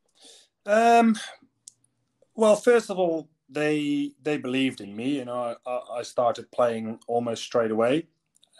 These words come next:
and all, I also started delivering straight away, which <laughs> made that relationship a little bit easier. But, um, I think the way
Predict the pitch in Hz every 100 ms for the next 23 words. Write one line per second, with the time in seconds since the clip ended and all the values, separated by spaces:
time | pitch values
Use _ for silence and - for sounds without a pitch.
0 | - 117 117 117 113 - _ _ 127 127
1 | 123 120 - - 131 123 - - 127 107
2 | 113 120 117 101 95 - 107 101 98 113
3 | 110 110 - _ _ _ - 123 - -
4 | _ _ - 117 113 107 110 110 110 -
5 | 120 113 113 104 127 139 101 98 95 113
6 | - 120 120 117 117 117 _ _ _ _
7 | _ _ - - 226 190 170 180 175